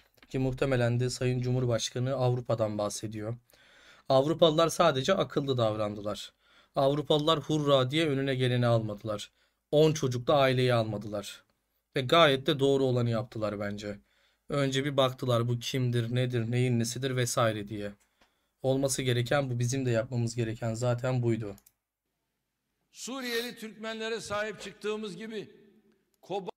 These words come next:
Speaker 1: Suriyeli Türkmen mi? Cahilliğime verin de bu ifadeyi ilk defa duyuyorum ya.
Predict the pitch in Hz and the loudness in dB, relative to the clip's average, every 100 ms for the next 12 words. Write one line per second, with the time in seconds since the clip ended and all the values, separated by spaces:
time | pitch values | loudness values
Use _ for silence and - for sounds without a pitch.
0 | _ - - 123 123 120 123 120 123 120 | _ -14 -4 0 2 2 0 -2 -10 -4
1 | 131 123 110 107 113 - _ _ _ _ | -2 -2 -2 -8 -10 -14 _ _ _ _
2 | _ _ _ _ _ _ _ _ _ _ | _ _ _ _ _ _ _ _ _ _
3 | _ _ _ _ _ _ _ _ _ - | _ _ _ _ _ _ _ _ _ 0
4 | 127 147 151 156 185 208 196 240 208 135 | 6 6 4 2 4 6 6 4 2 0
5 | 160 175 175 170 - 120 143 143 180 175 | 0 0 -2 -4 -10 2 4 4 0 -2
6 | 170 170 160 196 185 127 117 110 110 110 | -2 0 6 6 4 0 0 -2 -4 -4
7 | 117 | -4